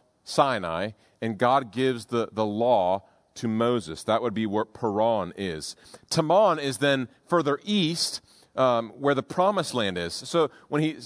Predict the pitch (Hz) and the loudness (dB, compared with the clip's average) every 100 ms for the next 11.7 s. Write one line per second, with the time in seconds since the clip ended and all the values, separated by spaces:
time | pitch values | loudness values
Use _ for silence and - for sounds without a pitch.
0 | - 156 160 160 147 - - 147 135 180 | -8 -4 -2 -2 -4 -4 -4 -4 0 0
1 | 170 151 - 151 160 190 208 190 - 202 | 0 -2 -2 4 6 6 2 -2 -6 -4
2 | 185 - 165 180 170 127 139 139 165 156 | -4 -4 2 4 4 2 0 -2 0 2
3 | 160 151 131 - 165 147 139 131 160 190 | 2 2 0 0 0 0 0 2 2 0
4 | 196 160 233 214 135 120 123 - - - | -2 -2 0 2 2 2 0 -4 -16 -4
5 | 156 165 208 175 143 170 214 165 175 165 | 2 4 2 0 0 2 2 4 4 6
6 | 180 208 185 196 - 156 151 135 131 - | 4 2 -4 -4 -4 -4 -2 -2 -4 2
7 | 180 190 - - - - - 110 156 165 | 2 2 -2 -8 -14 -20 -12 2 6 6
8 | 170 170 127 - _ - 156 131 160 170 | 4 2 -6 -14 _ -4 -2 2 2 2
9 | 180 151 131 - - - 185 180 - 156 | 0 -2 -4 -6 -12 -4 0 0 -2 -4
10 | 135 120 - 175 156 147 131 151 135 170 | -4 -6 -4 0 0 0 0 -2 -2 -6
11 | 151 120 107 - - _ | -2 -2 -2 -8 -20 _